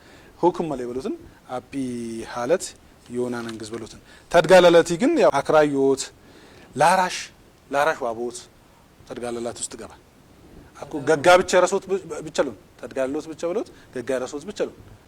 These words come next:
አቁም ቆት ላይ ነብራ ቀላል ባሊቅ ነት የንዛ ያን ሉና ቀላል ባለ ምክንያት አለ ቢሰብ ሉና ነብራ ቀላል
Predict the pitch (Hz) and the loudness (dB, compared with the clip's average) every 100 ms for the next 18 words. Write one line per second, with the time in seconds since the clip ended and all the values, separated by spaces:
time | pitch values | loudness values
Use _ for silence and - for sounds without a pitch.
0 | - - 139 165 165 - - 160 156 135 | -20 -20 -16 -12 -12 -12 -10 -8 -8 -10
1 | 123 - 107 98 - 139 - - - - | -10 -12 -16 -20 -14 -14 -14 -20 -20 -20
2 | - 135 156 175 185 185 160 151 170 202 | -14 -6 -2 0 0 0 2 4 4 2
3 | 185 180 165 170 170 175 185 139 123 110 | -2 -2 2 2 2 -2 -4 -8 -12 -16
4 | - _ - - - 247 202 190 170 160 | -20 _ -20 -4 2 4 4 2 2 2
5 | 147 135 143 143 135 131 113 107 | 0 -6 -8 -8 -8 -8 -10 -16